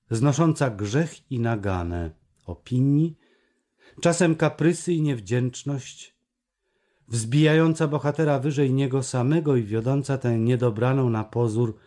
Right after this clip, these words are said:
a w istocie świetnie dobraną parę aż na tron.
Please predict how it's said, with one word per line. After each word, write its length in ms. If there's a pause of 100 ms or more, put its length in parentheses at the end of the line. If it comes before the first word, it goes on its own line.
(1000)
a 120
w 220
istocie 520
świetnie 640
dobraną 480
parę 440 (140)
aż 240
na 140
tron. 520